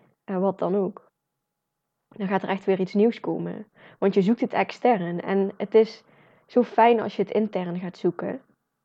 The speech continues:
Dat je niets nodig hebt om in die zelfliefde modus te zitten.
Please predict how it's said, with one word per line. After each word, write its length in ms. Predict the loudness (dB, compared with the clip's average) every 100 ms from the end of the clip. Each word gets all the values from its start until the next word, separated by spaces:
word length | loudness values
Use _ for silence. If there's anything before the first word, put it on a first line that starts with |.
| _ _ _ _ _ _ _ _ _ _ _ _ _ _ _ _
Dat 180 | -10 -2
je 80 | 2
niets 440 | 4 2 0 -20 _ _ _ _ _ _ _ _ _ _ -6
nodig 560 | 2 8 8 8 6 2
hebt 460 | 0 0 -6 -20 -20 _ _ _ _ _
om 500 | 10 10 10 4 -2 _ _ _ _ _ _ _ _ _ _ _ _ _ _ _ _
in 140 | 0
die 100 | 2
zelfliefde 640 | 4 4 6 4 2 2 -2
modus 420 | 0 2 0 -4
te 100 | -8
zitten. 440 | -8 -8 -8 -8